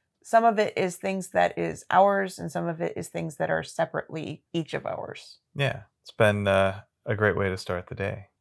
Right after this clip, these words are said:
Speaker 1: I did have a dilemma, though, 'cause we just got a new handful of them, and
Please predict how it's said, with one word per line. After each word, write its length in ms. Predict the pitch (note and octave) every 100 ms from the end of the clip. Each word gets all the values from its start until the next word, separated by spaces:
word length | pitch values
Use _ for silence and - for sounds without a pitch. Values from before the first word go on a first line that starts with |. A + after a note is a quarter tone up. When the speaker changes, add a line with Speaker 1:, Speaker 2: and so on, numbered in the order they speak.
| _
Speaker 1:
I 80 | G3+
did 160 | G#3+ C#4
have 200 | D#4+ D#4
a 60 |
dilemma, 480 | B3 A3+ G3+ G3+ G3
though, 280 | E3+ E3+ D#3+
'cause 240 | - G3
we 140 | F#3+ G3
just 260 | A#3 A3+
got 260 | - G#3 G3
a 320 | - F#3 E3+ - _ _ _
new 440 | F#3+ G3 F#3+ F#3 E3+ _
handful 600 | - F#3+ F3 F#3 - G#3 G#3+
of 200 | G#3+ -
them, 320 | A#3 B3 C4 _ _ _ _ _ -
and 640 | G3 F#3 F#3 F3+ E3+ -